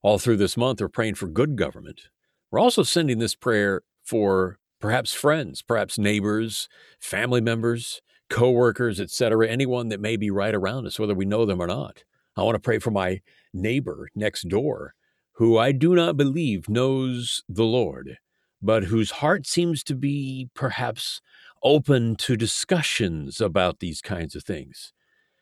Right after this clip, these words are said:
And so I pray for, uh, open doors to conversations, to sharing my own testimony. And so I pray for others in government that would have those who would come alongside and share their own testimony and share your word. I ask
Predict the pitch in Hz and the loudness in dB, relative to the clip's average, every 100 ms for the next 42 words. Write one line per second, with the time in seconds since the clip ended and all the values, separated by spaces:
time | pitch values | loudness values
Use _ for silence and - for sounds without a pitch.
0 | _ - 98 120 113 104 117 110 117 98 | _ -6 0 4 4 4 2 4 4 4
1 | 90 78 73 95 107 131 120 107 123 135 | 4 0 -4 -2 -2 0 0 2 4 2
2 | 82 - 95 107 107 98 95 117 120 120 | 0 -4 -6 -2 0 0 0 2 0 -2
3 | 82 - - - 107 101 92 82 - 110 | -8 -10 -12 -8 -4 -2 -2 -4 0 2
4 | 117 135 107 87 82 78 98 104 110 123 | 4 2 -2 -4 -6 -6 -2 0 2 0
5 | 127 107 92 - 92 76 73 82 92 113 | 0 -2 -2 -2 -2 -4 -8 -8 -4 -2
6 | 98 - 117 101 107 104 120 69 - - | -2 0 -2 0 -2 0 -2 -6 -8 -14
7 | - - - - - 95 90 110 120 107 | -16 -20 -20 -20 -8 -6 0 2 4 2
8 | 76 92 85 82 92 90 82 107 95 92 | 0 -2 -2 0 2 2 0 -2 2 4
9 | 87 98 90 82 107 101 98 104 101 - | 4 0 -4 -4 -2 -2 -2 -2 -2 -2
10 | 87 82 85 85 80 - 101 95 92 92 | 0 0 -2 -4 -10 -6 -2 -2 -2 -2
11 | 90 87 101 90 92 73 71 78 - 78 | -4 -4 -4 -4 -6 -6 -8 -10 -10 -10
12 | - 87 85 80 - 82 76 71 - _ | -8 -6 -6 -8 -8 -8 -6 -6 -10 _
13 | _ _ 90 82 64 64 71 78 90 95 | _ _ -6 -4 -4 -8 -10 -6 -4 -4
14 | 95 - | -4 -8